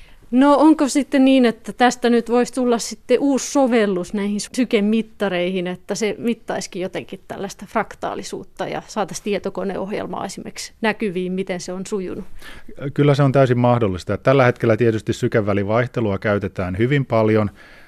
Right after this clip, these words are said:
Speaker 2: ennen kaikkea palautumiseen, ää, ja sen seurantaan, mutta vähemmän siihen, että mitä sen harjoittelun aikana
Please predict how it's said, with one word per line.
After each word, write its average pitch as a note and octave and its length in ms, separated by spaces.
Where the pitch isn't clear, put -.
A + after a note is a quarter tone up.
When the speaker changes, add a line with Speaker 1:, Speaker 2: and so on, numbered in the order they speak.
Speaker 2:
ennen D3 280
kaikkea A2 400
palautumiseen, G2 1040
ää, F2+ 380
ja A#2+ 140
sen G#2+ 200
seurantaan, F#2+ 680
mutta A2 260
vähemmän C#3+ 400
siihen, A2+ 320
että G2 200
mitä G#2+ 220
sen G#2+ 160
harjoittelun G#2+ 640
aikana A2+ 540